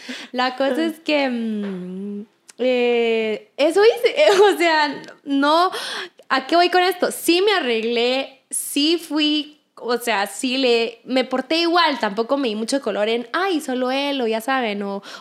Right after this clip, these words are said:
o decirle algo bonito, no, más que con mi pelo ondulado, <laughs> este, lo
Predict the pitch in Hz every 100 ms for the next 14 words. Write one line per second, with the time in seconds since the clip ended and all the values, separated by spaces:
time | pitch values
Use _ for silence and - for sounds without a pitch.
0 | - 220 220 226 233 233 240 247 247 254
1 | 247 226 208 196 262 294 330 427 320 240
2 | 247 247 214 226 220 214 214 370 403 349
3 | 302 302 269 302 370 381 370 392 381 -
4 | 440 453 - 587 554 440 _ 240 240 247
5 | 226 - 240 226 220 214 214 208 196 190